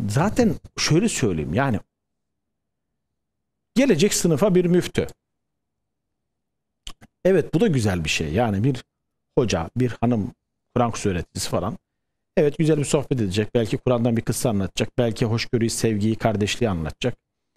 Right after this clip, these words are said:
Evet, bunlar çok güzel. Ama s-, bu ne kadar etkili olacak? Bir,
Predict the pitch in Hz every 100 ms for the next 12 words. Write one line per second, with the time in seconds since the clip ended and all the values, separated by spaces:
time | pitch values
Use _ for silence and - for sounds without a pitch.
0 | - _ _ 214 175 170 160 151 180 147
1 | 127 104 110 - _ _ _ _ _ 101
2 | 135 139 - - - - - - 113 107
3 | 123 233 - 139 175 190 165 113 - -
4 | 90 85 120 175 - 151 -